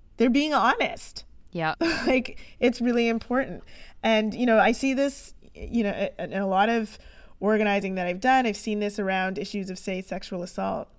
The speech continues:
Speaker 1: where people will be angry talking about, uh, experiences that they've had or knowledge that they have,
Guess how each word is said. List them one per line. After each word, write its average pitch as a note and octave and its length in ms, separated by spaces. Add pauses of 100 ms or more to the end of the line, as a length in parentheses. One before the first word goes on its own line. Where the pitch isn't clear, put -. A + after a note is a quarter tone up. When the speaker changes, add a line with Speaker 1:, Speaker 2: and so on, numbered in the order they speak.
(1040)
Speaker 1:
where A3 140
people A3+ 240
will A3+ 100
be A3 360
angry G3+ 520 (240)
talking A3 440
about, G3 480 (920)
uh, G#3+ 180
experiences B3+ 600
that B3 140
they've B3+ 160
had A#3 520
or G#3+ 440 (480)
knowledge A3+ 680
that A3+ 160
they A3 140
have, G#3 640